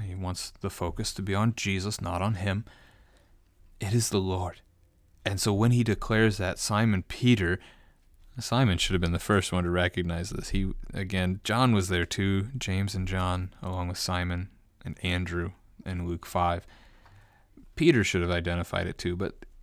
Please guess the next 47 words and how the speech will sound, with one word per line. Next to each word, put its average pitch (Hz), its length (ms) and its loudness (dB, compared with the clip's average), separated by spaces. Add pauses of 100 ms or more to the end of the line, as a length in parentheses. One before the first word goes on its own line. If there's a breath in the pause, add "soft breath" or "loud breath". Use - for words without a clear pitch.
(240)
he, 135 260 -4 (500)
he - 180 -4
needs 135 380 4 (200)
John's 90 400 2
encouragement 90 580 -2
here. 92 180 -2 (300 loud breath)
And 107 180 -4
so 117 160 0
he 117 120 0
puts 131 320 -2
on 135 140 2
his 101 140 0
outer 110 260 2
garment, 87 440 -2
we, 90 300 -8
we 95 180 -6
read. 87 260 -2
This 104 200 -4
would 117 120 -2
be 101 100 0
like, 90 380 -2
you 110 100 -8
know, 98 80 -8
you're 90 160 -6
working 98 520 2 (260 loud breath)
a 107 60 -4
messy 92 380 2
job, 85 320 2
and 85 100 -4
so - 140 -6
you 87 60 -6
take - 280 -4
off 90 220 -2
your, 85 200 -4 (320)
your 98 140 -2
outer 87 280 2
layer. 87 380 0 (400)
Um, 104 380 -8
or 95 160 -2
in 87 60 0
the 87 100 -2
case 90 320 -2
of 90 160 -4
men 90 220 0
on 87 100 0
the 87 80 -4
sea, 92 380 0